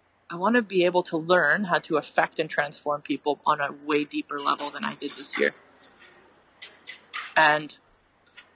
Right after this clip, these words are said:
on a week-to-week basis, I've put, put so much into my session planning. Secondary was into the people, and then third was into the staff I had available, you know, the part-time staff. So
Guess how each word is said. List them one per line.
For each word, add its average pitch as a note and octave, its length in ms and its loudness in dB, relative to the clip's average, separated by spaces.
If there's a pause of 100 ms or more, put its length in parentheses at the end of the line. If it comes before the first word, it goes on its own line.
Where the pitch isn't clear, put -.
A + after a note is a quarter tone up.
(160)
on F3 140 4
a E3 40 0
week-to-week G3+ 640 0
basis, D#3+ 460 2
I've D3 180 4
put, - 200 2
put - 180 -2
so A3 380 2
much G3+ 260 0
into F3 200 -10
my D3+ 100 -2
session D#3+ 420 -4
planning. G3+ 480 -2 (1200)
Secondary F3 640 0
was D#3+ 180 0
into D#3 180 -8
the D3 120 -4
people, A#3 520 0 (400)
and D#3+ 160 -4
then D3 160 0
third E3+ 300 4
was D#3+ 160 -6
into D#3+ 320 -4
the D3 80 -8
staff E3 400 2
I D#3 80 6
had D3+ 160 2
available, D#3+ 680 -2 (720)
you C#3+ 120 -16
know, C#3 120 -6
the D3 80 -12
part-time D3 460 0
staff. F3+ 580 2
So E3 220 2